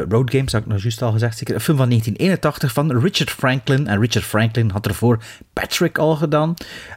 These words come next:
En na deze film deed hij een film die vorige aflevering aangehaald is, die we eigenlijk,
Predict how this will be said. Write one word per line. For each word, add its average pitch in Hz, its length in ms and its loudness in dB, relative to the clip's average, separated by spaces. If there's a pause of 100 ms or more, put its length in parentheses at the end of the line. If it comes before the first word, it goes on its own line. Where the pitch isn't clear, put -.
En 113 360 0
na 139 200 4
deze 175 220 2
film 170 220 2
deed 143 160 2
hij 131 80 2
een 113 80 4
film 190 260 2
die 127 140 4
vorige 175 400 2
aflevering 170 460 2
aangehaald 143 600 2
is, - 280 -4
die 113 180 2
we 113 100 4
eigenlijk, 123 520 2